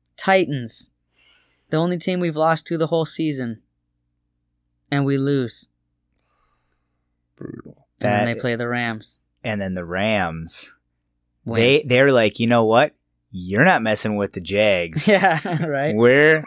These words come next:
Speaker 3: we're helping Josh out."
Speaker 1: Dude, so with the playoffs counted, they were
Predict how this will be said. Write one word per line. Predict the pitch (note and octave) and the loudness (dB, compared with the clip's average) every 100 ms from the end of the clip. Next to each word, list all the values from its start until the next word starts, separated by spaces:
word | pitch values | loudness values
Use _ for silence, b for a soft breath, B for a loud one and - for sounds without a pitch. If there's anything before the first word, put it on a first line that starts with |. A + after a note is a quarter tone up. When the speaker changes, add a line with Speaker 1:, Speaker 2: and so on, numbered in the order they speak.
| - | -6
Speaker 3:
we're | A#2 B2+ E3 | 2 4 6
helping | D#3 E3+ D#3+ D3+ C3 | 6 4 4 2 2
Josh | B2+ A#2+ A#2+ - | 2 2 2 0
out." | F#2 F2 F2 - | 0 0 -2 2
Speaker 1:
Dude, | G#3 E3 | 2 2
so | - F3 | 2 2
with | F3 G3 | 4 2
the | F#3 | -4
playoffs | - F#3 G3 G#3+ G#3+ G#3+ - | -4 2 4 6 4 4 -2
counted, | G3+ F#3+ F3+ D3 | 0 0 0 0
they | C#3 | 0
were | C#3+ | 0